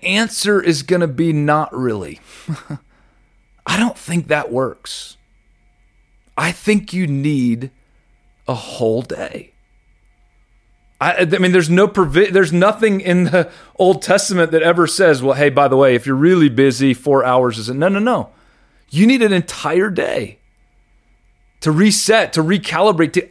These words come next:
actually disconnect from work and to make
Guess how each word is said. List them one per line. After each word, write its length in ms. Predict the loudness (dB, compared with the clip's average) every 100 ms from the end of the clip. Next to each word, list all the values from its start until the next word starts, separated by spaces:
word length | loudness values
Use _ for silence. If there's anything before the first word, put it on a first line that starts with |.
| -4
actually 540 | -4 -2 -4 0 -2
disconnect 1080 | -4 -4 0 0 -2 -10 -6 0 0 -2 -14 _ _
from 220 | -6 -2 2
work 340 | 4 2 0
and 160 | -4 -2
to 140 | -2
make 500 | -2 2 2 0 -4